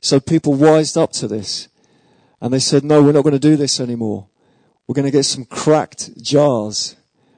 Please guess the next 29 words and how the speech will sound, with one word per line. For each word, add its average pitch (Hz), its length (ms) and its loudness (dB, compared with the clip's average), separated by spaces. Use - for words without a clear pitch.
and 120 100 -2
we're 127 100 2
gonna 127 180 0
hide 143 400 0
our 127 120 0
treasure 120 460 -2
in 117 100 -4
the 117 80 -8
cracked - 360 -6
jars. 113 580 -2
And 113 180 -8
that 143 200 4
way 135 200 4
the 123 100 0
robbers 131 400 2
won't 127 220 0
steal 135 380 0
them." 101 220 -4
Maybe 151 240 2
you 156 80 4
sit 143 280 2
here 139 160 4
today 117 560 -2
and 117 120 -6
you 117 100 -2
feel 123 260 0
a 110 60 0
bit 101 200 -4
cracked. - 540 -8